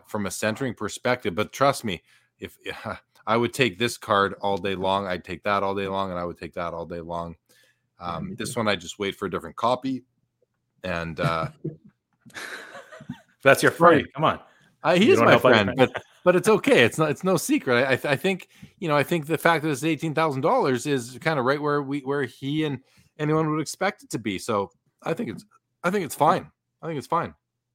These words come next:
Speaker 1: Okay, Adam, are you cool if I go to the Brady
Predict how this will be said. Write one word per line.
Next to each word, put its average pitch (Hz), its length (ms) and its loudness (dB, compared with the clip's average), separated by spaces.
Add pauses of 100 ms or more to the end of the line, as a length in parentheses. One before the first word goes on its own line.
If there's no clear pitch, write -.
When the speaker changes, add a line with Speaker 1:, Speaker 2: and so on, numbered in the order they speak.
(520)
Speaker 1:
Okay, 151 280 2 (400)
Adam, 160 360 4
are 131 140 0
you 131 200 0
cool 143 240 0
if 131 120 -2
I 143 160 2
go 127 360 0
to 127 160 -8
the 123 120 -4
Brady 127 460 -2